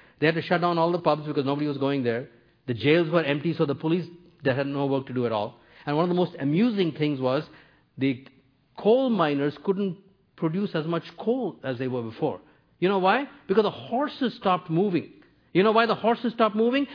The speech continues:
Because the miners stopped cursing. And the horses only knew how to move in response to curses. And because the people had been so completely changed, they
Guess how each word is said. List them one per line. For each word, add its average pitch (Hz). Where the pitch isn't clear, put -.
Because 196
the 190
miners 214
stopped 214
cursing. 254
And 151
the 151
horses 214
only 214
knew 208
how 196
to 190
move 190
in 170
response 185
to 196
curses. 226
And 156
because 196
the 180
people 247
had 220
been 190
so 254
completely 226
changed, 240
they 208